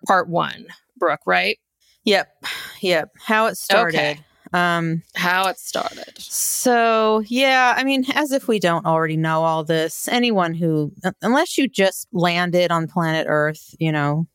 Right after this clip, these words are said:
Speaker 2: yesterday, um, we know the story of the Browns, and it, this opens up with Cody saying, "I fell in love, and then I fell in love again and again."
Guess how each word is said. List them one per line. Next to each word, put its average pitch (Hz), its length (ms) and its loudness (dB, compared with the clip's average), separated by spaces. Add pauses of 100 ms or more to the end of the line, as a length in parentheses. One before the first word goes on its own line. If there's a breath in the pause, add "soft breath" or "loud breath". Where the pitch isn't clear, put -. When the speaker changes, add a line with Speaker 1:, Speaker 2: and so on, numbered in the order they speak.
Speaker 2:
yesterday, 151 720 0 (1120 loud breath)
um, 220 540 2
we 302 140 2
know 269 260 2
the 269 80 -4
story 208 400 2
of 190 80 0
the 185 100 0
Browns, 170 720 2
and 180 100 2
it, 165 140 -6
this 170 240 -4
opens 196 400 0
up 190 140 0
with - 180 -6
Cody 185 320 2
saying, 170 400 -2
"I 233 140 2
fell 240 300 0
in 226 120 0
love, 190 560 2
and 196 140 2
then 226 120 2
I 233 100 0
fell 214 280 2
in 202 100 0
love 190 200 2
again 175 680 0
and 208 160 2
again." 185 680 0